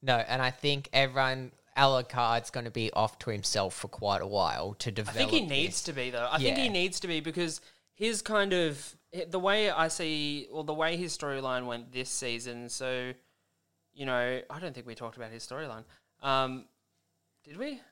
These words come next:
Speaker 1: Mm, no,
Speaker 2: Uh,
Speaker 1: not
Speaker 2: not
Speaker 1: really.
Speaker 2: really. But, like, the way
Speaker 1: Because
Speaker 2: he's
Speaker 1: there's not much to it. He
Speaker 2: No.
Speaker 1: stays at home, cooks. <laughs>
Speaker 2: He me-, he meets two,
Speaker 1: Educates
Speaker 2: yeah, he meets
Speaker 1: the
Speaker 2: two
Speaker 1: Japanese guys.
Speaker 2: two Japanese kids who wanna train to fight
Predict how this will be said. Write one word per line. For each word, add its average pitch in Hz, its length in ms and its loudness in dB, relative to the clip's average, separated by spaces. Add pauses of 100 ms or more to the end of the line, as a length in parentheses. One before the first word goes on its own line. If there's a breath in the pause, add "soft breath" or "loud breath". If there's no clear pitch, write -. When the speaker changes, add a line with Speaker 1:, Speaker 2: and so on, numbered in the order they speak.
(200)
Speaker 1:
Mm, 117 460 -4
no, 117 180 -10
Speaker 2:
Uh, 143 140 -2
Speaker 1:
not 139 100 -4
Speaker 2:
not 131 120 -4
Speaker 1:
really. - 100 -4
Speaker 2:
really. 117 240 -6
But, 185 120 2
like, 180 200 2
the 196 80 0
way 190 160 6
Speaker 1:
Because 202 140 2
Speaker 2:
he's 135 40 0
Speaker 1:
there's 143 220 4
not 147 120 0
much - 260 -4
to 78 160 -10
it. - 120 -10
He 107 140 -8
Speaker 2:
No. 147 220 4
Speaker 1:
stays 135 200 4
at 117 80 -6
home, 107 460 -8
cooks. - 500 -4
<laughs> - 300 -2
Speaker 2:
He 156 80 2
me-, 170 240 6
he 165 100 0
meets 156 320 0
two, 113 160 0
Speaker 1:
Educates 135 520 -2
Speaker 2:
yeah, 143 160 -4
he 139 100 -4
meets 156 300 0
Speaker 1:
the - 60 -6
Speaker 2:
two 147 260 -2
Speaker 1:
Japanese 110 260 -10
guys. 104 440 -8 (100)
Speaker 2:
two 143 160 -6
Japanese 127 920 -4
kids 127 320 -6
who 135 120 -6
wanna 120 260 -4
train 120 480 -4
to 120 320 -8 (180)
fight 127 240 -4